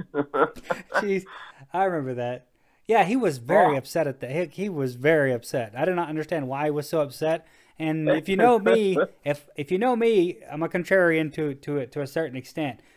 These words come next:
Speaker 2: So if I see an N or I see something that, like, I see a behavior that I, I don't think is appropriate,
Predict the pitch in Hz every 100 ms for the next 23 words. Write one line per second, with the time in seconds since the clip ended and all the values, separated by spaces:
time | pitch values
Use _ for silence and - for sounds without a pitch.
0 | _ - 143 139 135 131 - 220 202 170
1 | 208 240 247 214 - 151 147 135 131 196
2 | 185 190 180 160 131 _ 143 131 - -
3 | _ _ _ _ - 147 - 190 160 151
4 | 180 180 151 123 127 120 135 151 151 143
5 | 127 131 151 160 175 190 -